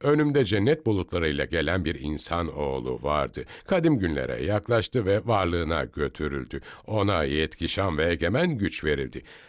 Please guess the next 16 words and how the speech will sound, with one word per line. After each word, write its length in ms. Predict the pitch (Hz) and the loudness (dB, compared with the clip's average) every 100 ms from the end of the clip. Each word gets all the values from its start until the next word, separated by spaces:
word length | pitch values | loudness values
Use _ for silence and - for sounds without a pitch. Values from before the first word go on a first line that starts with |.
| _ | _
Her 300 | - 220 127 | -2 0 2
dilden, 380 | 85 64 67 - 139 | 0 -2 -6 -6 -2
bütün 540 | 208 165 - 214 165 | 0 0 2 2 4
milletler 600 | 117 95 87 - 98 87 | 2 2 -2 -2 -2 0
ve 60 | 82 | -2
halklar 520 | 82 80 - 82 139 | 0 -2 0 0 0
ona 360 | 104 76 76 107 | 2 0 0 -2
tapıyordu." 680 | - 69 - 62 53 53 - - - - - - - | -2 -6 -6 -12 -12 -14 -20 -20 -20 -20 -20 -20 -2
Bu 140 | 180 120 | 2 4
da 220 | 82 - | 4 2
tüm 300 | - 160 113 | 2 2 4
dünyanın 540 | 92 82 69 65 123 | 2 0 0 0 -2
insanoğluna 680 | 151 85 - 117 87 69 78 | -2 -4 0 0 2 0 -2
tapacağı 560 | - 120 156 170 156 | -2 -2 0 0 0
anlamına 760 | 73 76 78 76 67 71 71 64 | 0 -2 -2 -4 -4 -4 -4 -6
geliyor. 600 | 57 73 65 64 60 | -6 -6 -4 -6 -6